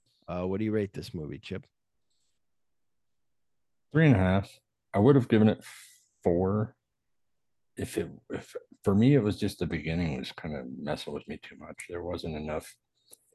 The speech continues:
Speaker 2: I, it was, I was confused as to what the hell was going on in the very beginning. So.
Speaker 1: Yeah, I, me too. I was like, "This is kinda," you know, I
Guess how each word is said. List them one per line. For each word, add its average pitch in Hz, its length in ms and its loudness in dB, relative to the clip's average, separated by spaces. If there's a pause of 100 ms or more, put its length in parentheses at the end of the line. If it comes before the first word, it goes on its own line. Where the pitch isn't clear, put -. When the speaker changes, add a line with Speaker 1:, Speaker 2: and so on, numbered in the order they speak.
(680)
Speaker 2:
I, 80 40 -2
it 82 200 -6
was, 80 320 -8
I 82 80 -2
was 78 120 -4
confused 87 540 2
as 85 120 -2
to 87 80 -6
what 82 120 -2
the 78 100 -2
hell 82 160 -2
was 76 140 -8
going 76 260 -4
on 73 220 -6
in 69 80 -8
the 69 80 -10
very 69 260 -10
beginning. 69 460 -16
So. - 160 -20 (680)
Speaker 1:
Yeah, 107 360 0
I, 110 400 0
me 120 300 2
too. 90 420 2
I 76 140 -6
was 92 200 -6
like, 87 460 -6
"This 95 200 -6
is 98 140 -8
kinda," 110 520 0
you 98 180 -4
know, 87 220 -4 (180)
I 95 160 -4